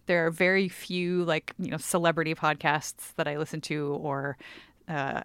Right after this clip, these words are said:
I don't do any fictional podcasts. Um, I, I do a couple of more, like, storytelling type podcasts like, uh, Ear Hustle, uh, about the prison system, or The Illusionist,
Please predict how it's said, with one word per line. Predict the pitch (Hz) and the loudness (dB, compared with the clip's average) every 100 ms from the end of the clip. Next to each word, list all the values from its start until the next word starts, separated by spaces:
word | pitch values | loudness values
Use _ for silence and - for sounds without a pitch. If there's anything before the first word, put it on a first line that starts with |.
| - | -6
I | 151 | -2
don't | 180 180 | 0 0
do | 165 170 | -2 -2
any | - 180 175 175 175 165 | 0 0 2 0 0 -2
fictional | - 247 - 233 240 | 4 4 4 4 4
podcasts. | 220 214 220 214 202 196 175 - - - | 10 10 10 10 10 8 2 -6 -6 -2
Um, | 165 160 156 156 151 | 2 4 4 0 -2
I, | - 165 | 0 2
I | 185 | 0
do | 180 165 | 0 0
a | 160 | 0
couple | - - 196 196 185 - | -2 4 4 6 2 4
of | 160 156 151 - - - - | 2 2 -2 -8 -20 -20 -10
more, | - 175 160 151 143 - - | -2 2 2 2 -2 -8 -4
like, | 151 | -4
storytelling | - - 185 175 165 151 151 - _ | -2 2 4 4 2 0 -4 -8 _
type | - - 160 - | -14 -2 -2 -2
podcasts | - 143 - 127 - - | -2 -2 2 -2 -2 -8
like, | - - | -8 -4
uh, | - - | -2 -2
Ear | - 170 | 0 0
Hustle, | 156 - - - - _ | 0 -4 -4 -6 -8 _
uh, | - - | -2 0
about | 156 151 | 0 -2
the | 156 | -2
prison | - 151 139 | -4 -4 -4
system, | - - 143 135 135 | -6 -6 -6 -6 -6
or | 147 143 143 147 - - | -4 -2 -2 -4 -6 -2
The | 180 | 0
Illusionist, | 185 208 175 165 156 - - | 4 4 4 2 -2 -4 -10